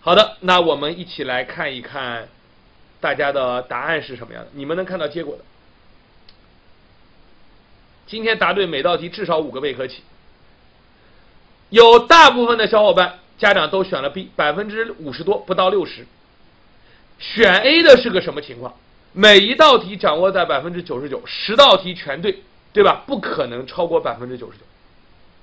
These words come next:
那选 C 和选 D 的呢，其实也是有点过于紧张了。好，没关系，这是我出的第一道题，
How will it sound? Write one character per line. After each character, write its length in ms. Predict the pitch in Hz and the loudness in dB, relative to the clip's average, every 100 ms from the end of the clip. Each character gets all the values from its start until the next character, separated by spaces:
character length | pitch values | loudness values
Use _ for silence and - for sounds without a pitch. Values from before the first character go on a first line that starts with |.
| _ | _
那 160 | 202 220 | 0 0
选 380 | 220 208 180 175 | 2 -2 -2 -2
C 180 | 285 | -2
和 160 | 269 240 | 2 2
选 260 | 214 160 170 | 2 -4 -6
D 120 | 240 | -8
的 80 | 202 | -6
呢， 120 | 175 | -8
其 160 | 170 | -8
实 120 | 180 185 | -6 -4
也 120 | 143 | -4
是 260 | 160 156 - | -6 -8 -8
有 160 | 147 180 | 0 2
点 180 | 170 139 | 2 0
过 180 | 185 | -2
于 100 | 165 | -2
紧 180 | 165 139 | -6 -10
张 160 | 135 160 | -6 -6
了。 100 | - _ _ _ | -8 _ _ _
好， 220 | - 208 | 2 4
没 140 | 214 | 6
关 200 | 254 294 | 6 6
系， 200 | 277 220 - | 4 -2 -6
这 120 | 220 | -6
是 120 | 202 | -4
我 160 | 175 120 | -4 -6
出 160 | - | -8
的 100 | 160 | -12
第 140 | 147 190 | -10 -10
一 40 | |
道 120 | 170 | -10
题， 60 | 127 | -10